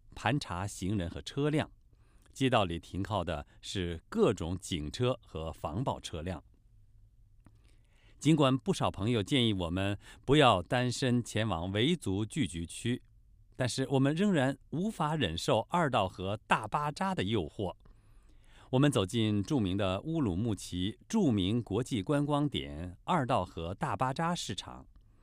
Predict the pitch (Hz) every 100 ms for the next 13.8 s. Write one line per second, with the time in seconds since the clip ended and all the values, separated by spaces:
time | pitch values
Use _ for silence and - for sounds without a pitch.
0 | - - 143 170 180 156 120 147 135 104
1 | 98 90 - 151 107 76 160 151 87 -
2 | - - - - - - - - - -
3 | - - - - 135 95 117 123 135 135
4 | 135 - - - 113 117 113 - 196 202
5 | 110 131 117 - 98 107 214 131 87 107
6 | - 71 69 - 101 - - - - -
7 | 123 120 117 113 123 139 135 87 82 90
8 | 107 208 160 - 78 85 113 76 69 71
9 | - - - - - - - - - 135
10 | 131 - 175 - 135 123 - 135 101 90
11 | 143 - 69 80 104 - - - 143 123
12 | 113 113 - 110 117 127 - 123 139 208
13 | - 175 175 - 78 85 131 92